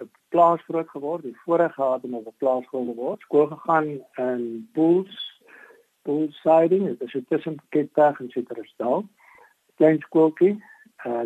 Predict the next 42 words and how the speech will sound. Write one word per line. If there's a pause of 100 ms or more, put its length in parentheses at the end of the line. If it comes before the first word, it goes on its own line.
(120)
tweeëntwintig
kinders
van
Suid-Afrika
tot
aan (100)
vyf. (720)
Toe
het
ek
hoërskool
toe
by
Ketberg (120)
klaargemaak
in
negentien
tagtig (400)
en
ek
is
weermag (100)
toe
waar
ek (100)
agt
jaar (120)
gewees
het
en, (140)
ehm, (1500)
sou
ek
nog
steeds
daar
gewees
het,
maar
ek
het, (600)
eh,